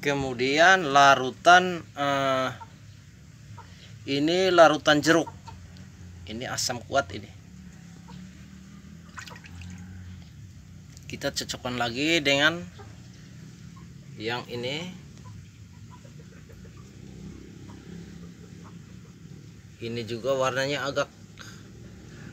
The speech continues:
pucat. Ini teman-teman bisa lihat dengan jelas. Nah, ini, nah, ini sangat jelas sekali.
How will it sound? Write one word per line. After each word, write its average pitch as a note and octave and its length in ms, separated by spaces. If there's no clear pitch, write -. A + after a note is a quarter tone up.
pucat. D3 400
Ini C3 240
teman-teman B2+ 480
bisa C3+ 160
lihat B2+ 320
dengan B2+ 240
jelas. B2+ 560
Nah, G#2 240
ini, A#2+ 240
nah, G2 160
ini G#2+ 160
sangat A2 320
jelas G#2 160
sekali. A2+ 400